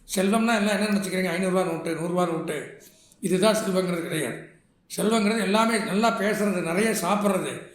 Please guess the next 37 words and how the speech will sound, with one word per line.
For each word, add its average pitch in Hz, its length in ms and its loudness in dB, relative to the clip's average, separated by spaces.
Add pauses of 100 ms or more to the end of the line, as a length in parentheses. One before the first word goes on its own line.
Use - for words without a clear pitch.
(180)
நல்லா 202 240 2
தூங்குறது 220 480 0
ஒரு 196 100 0
செல்வம் 185 300 0
தான். - 340 -6 (340)
பணம் 208 200 2
மட்டும் 226 240 2
வச்சுன்னு 208 200 0
இதெல்லாம் 208 340 2
இல்லைன்னா 214 420 0 (680)
தூக்கத்தை 214 320 2
விலை 208 140 2
கொடுத்து 202 220 0
வாங்க 185 160 0
முடியுமா? 170 320 -2 (720)
அமெரிக்காவில் 196 400 2
இருக்குங்க 180 280 -2
மாப்பிள்ள, 165 200 -2
போனீங்கன்னா 165 440 -4
ரெண்டு 151 220 -4
லட்ச 147 80 -8
ரூபா 165 120 -2
கொடுக்குற 156 360 -4
தூக்கம் 170 260 -6
மட்டும் 165 180 -4
விலைக்கு 147 220 -6
வாங்கி 147 180 -6
கொடுங்களேன், 123 380 -10 (200)
வாங்க 160 180 -8
முடியுமா? 127 500 -6 (560)
பசியே 202 300 -2
எடுக்க 196 220 2
மாட்டேங்குதுங்க, 165 640 -2
நானும் 170 200 -4
என்னென்னமோ 170 320 -2
பண்ணி 170 200 -4
பார்த்தேன், 135 420 -10